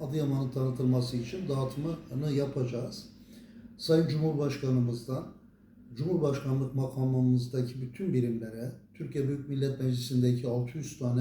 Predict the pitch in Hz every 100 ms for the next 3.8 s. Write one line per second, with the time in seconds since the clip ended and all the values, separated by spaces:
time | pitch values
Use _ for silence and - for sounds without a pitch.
0 | 127 131 127 127 123 117 107 104 101 117
1 | 127 - - - _ _ - - 131 214
2 | 202 147 135 147 143 135 127 123 113 123
3 | - - - - - - - -